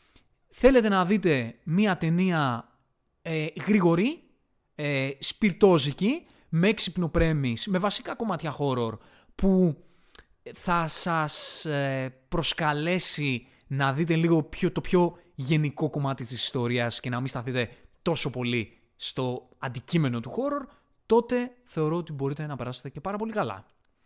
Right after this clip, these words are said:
Οπότε, αυτά χωρίς spoilers, πάμε να μπούμε στην ανάλυση με spoilers.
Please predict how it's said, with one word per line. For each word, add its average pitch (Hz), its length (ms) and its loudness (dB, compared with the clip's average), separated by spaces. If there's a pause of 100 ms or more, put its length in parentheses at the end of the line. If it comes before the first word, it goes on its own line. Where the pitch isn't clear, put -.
Οπότε, 226 460 6 (460)
αυτά 165 340 2
χωρίς 165 340 0
spoilers, 233 460 2 (380)
πάμε 233 340 0
να 151 180 0
μπούμε 180 400 2 (260)
στην 196 420 -4
ανάλυση 156 760 -4
με 151 280 -4
spoilers. 120 760 -2